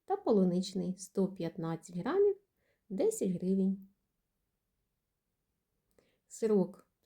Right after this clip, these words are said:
глазурований, торгова марка Злагода, з ароматом ванілі, десять гривень. Зі смаком манго, десять п'ятдесят.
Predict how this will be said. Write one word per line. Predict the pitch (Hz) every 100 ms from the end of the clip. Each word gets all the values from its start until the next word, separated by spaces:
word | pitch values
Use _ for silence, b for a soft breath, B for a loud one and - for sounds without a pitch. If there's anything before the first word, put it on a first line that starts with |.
| 196 - -
глазурований, | 170 196 185 175 196 330 349 339 330
торгова | - 208 208 196
марка | 196 392 - 214
Злагода, | 196 208 208 190 202
з | 196
ароматом | 202 202 190 190 160
ванілі, | 165 156 160 165 160
десять | 165 156 151 208 240
гривень. | 254 320 330 320 _ _ _ _ _ _ _ _ _ _ _ _ _ _ _ _ _ _ _ _ _ _ _ _ _ _ _ _ _ _ _ _ _ _ _ _ _ _ _ _ -
Зі | 190 196
смаком | 208 196 196 190
манго, | 175 160 151 151 151 160 165 _ _ _ _ _ _ _ _ _ _ _ -
десять | 180 185 185 165
п'ятдесят. | - 160 156 - 262 403 -